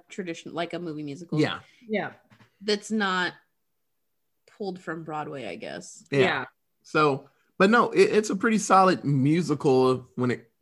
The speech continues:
Speaker 2: comes to that from the Muppet world. It's, it's great. So, uh, does anybody have anything else to say about The Muppets Take Manhattan?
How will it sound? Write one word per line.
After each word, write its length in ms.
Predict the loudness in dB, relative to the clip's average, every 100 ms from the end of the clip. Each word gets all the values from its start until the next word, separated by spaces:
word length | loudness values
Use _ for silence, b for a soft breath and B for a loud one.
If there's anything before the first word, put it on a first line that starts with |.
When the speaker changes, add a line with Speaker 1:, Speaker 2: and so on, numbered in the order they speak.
| -2
Speaker 2:
comes 260 | 0 2
to 60 | 0
that 320 | 2 0 -4
from 360 | -6 0 2 4
the 80 | 2
Muppet 320 | 2 2 0
world. 480 | 0 2 4 4 0
It's, 180 | -6 2
it's 400 | 2 2 -10 -14 -8
great. 440 | 0 2 2 -2 -6
So, 260 | -4 -4 b b b b b
uh, 180 | 4 4
does 160 | 4
anybody 240 | 4 4 4
have 100 | 4
anything 260 | 2 2 2
else 160 | 0
to 60 | -2
say 240 | -2 2
about 300 | 4 4 4
The 60 | 4
Muppets 280 | 0 0 -2
Take 160 | -4 -2
Manhattan? 560 | -2 0 0 -2 -6